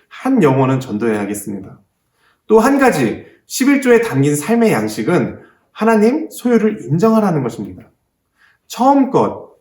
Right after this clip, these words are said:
초태생의 목적은 귀한 것, 내 것, 혹은 재물의 목적에 있지 않습니다. 초태생, 첫 수확의 가장 중요한 의미는 구별입니다. 이 구별을 통해서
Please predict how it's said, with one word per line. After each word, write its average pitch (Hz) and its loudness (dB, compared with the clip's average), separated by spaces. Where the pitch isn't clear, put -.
초태생의 240 0
목적은 123 -2
귀한 156 -2
것, 110 -6
내 - -4
것, - -6
혹은 202 -2
재물의 233 0
목적에 147 -2
있지 113 -6
않습니다. 101 -12
초태생, 233 -2
첫 - -4
수확의 269 -2
가장 156 -2
중요한 147 0
의미는 123 -2
구별입니다. 180 -2
이 214 0
구별을 214 2
통해서 175 -2